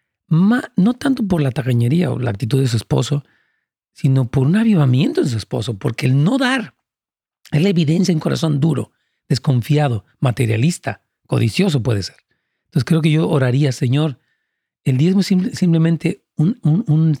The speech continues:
síntoma exterior de una realidad interior más profunda". Dice nuestro hermano, rápidamente ya para terminar,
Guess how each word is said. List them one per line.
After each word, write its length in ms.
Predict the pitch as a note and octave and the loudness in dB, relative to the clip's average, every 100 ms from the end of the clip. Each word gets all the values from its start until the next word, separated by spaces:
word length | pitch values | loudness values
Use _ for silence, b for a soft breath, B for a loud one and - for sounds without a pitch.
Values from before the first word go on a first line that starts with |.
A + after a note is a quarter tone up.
| _ | _
síntoma 600 | - F#3 G3+ F#3+ D#3+ C3+ | -6 0 0 2 0 0
exterior 680 | - - B2 C#3 D#3 G2 _ _ _ _ - | -2 -2 0 0 -2 -6 _ _ _ _ -2
de 80 | D3 | 0
una 60 | |
realidad 360 | C#3+ C3+ C3 C#3+ | 0 0 2 2
interior 440 | D3 C3 B2+ C3+ | 0 0 0 0
más 160 | C#3 B2+ | 0 -2
profunda". 520 | B2 C3 A2 G2 - _ _ _ _ b b b b b b | -4 -2 -2 -2 -8 _ _ _ _ b b b b b b
Dice 160 | C3+ C#3 | 0 2
nuestro 280 | B2+ C3 | 0 0
hermano, 580 | B2 B2 C3 C#3 C#3+ - - | 0 2 2 2 0 -2 -4
rápidamente 500 | C3 B2 B2 B2+ B2+ | -4 0 0 0 0
ya 120 | B2+ | -2
para 160 | B2 A#2 | 0 -2
terminar, 480 | B2 A#2 A#2 D#3 | -2 0 0 -2